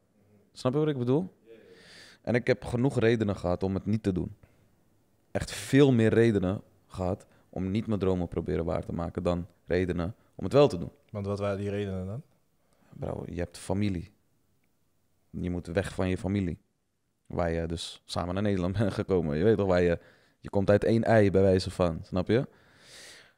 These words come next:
Speaker 1: Je hebt vrienden. Je hebt baanzekerheid.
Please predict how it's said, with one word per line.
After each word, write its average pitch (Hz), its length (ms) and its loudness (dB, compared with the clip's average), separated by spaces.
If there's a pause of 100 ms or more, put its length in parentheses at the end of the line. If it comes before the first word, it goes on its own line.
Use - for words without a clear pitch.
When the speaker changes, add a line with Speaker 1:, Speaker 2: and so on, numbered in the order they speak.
(520)
Speaker 1:
Je - 160 -2
hebt 92 260 -2
vrienden. 104 460 2 (680)
Je - 120 -6
hebt - 300 -4
baanzekerheid. 98 1000 2